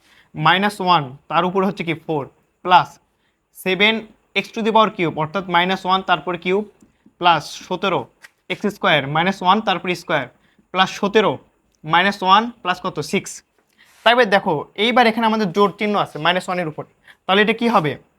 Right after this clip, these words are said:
পজিটিভ হবে, অর্থাৎ ওয়ান প্লাস। কিন্তু এই দেখো, এইবার মাইনাস ওয়ানের উপরে বিজোড় আছে, তার মানে এটা কি হবে? মাইনাস সেভেন। প্লাস, দেখো এবার স্কয়ার আছে, তার মানে পজিটিভ হবে, তাহলে সতেরো, সতেরোই থেকে যাচ্ছে।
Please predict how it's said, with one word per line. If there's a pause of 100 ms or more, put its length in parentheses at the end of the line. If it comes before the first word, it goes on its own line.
(640)
পজিটিভ
হবে, (100)
অর্থাৎ (100)
ওয়ান (500)
প্লাস। (640)
কিন্তু
এই
দেখো,
এইবার
মাইনাস
ওয়ানের
উপরে
বিজোড়
আছে, (360)
তার
মানে
এটা
কি
হবে? (280)
মাইনাস
সেভেন। (1200)
প্লাস, (720)
দেখো (100)
এবার (200)
স্কয়ার
আছে, (220)
তার
মানে (100)
পজিটিভ (100)
হবে, (140)
তাহলে
সতেরো,
সতেরোই
থেকে
যাচ্ছে।